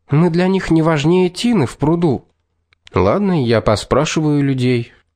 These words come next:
Кто-то на заводе должен об этом знать». «Да, я не говорил, что одним из наших администраторов назначили старого Баркомба. Уж он-то мне скажет». «Спасибо, малыш.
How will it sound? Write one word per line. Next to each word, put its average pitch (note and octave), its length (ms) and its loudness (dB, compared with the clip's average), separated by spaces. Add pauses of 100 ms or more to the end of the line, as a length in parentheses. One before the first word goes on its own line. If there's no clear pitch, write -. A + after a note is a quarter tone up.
(140)
Кто-то A#2+ 380 0
на A2+ 140 2
заводе A2 460 0
должен B2 420 0
об G2 140 0
этом G2 280 0
знать». F2+ 400 -2 (920)
«Да, A#2+ 480 0
я F#2 340 -4
не F3+ 140 0
говорил, D#3+ 400 0
что D3 220 -4
одним C#3+ 300 0
из B2 100 -4
наших C#3+ 360 -2
администраторов B2+ 960 -2
назначили C3 640 -2
старого C3+ 640 -2
Баркомба. G2+ 800 -2 (440)
Уж B2+ 240 -2
он-то A#2+ 260 0
мне C#3 200 2
скажет». G2 600 -2 (800)
«Спасибо, D#3 640 -2
малыш. G#2+ 540 -2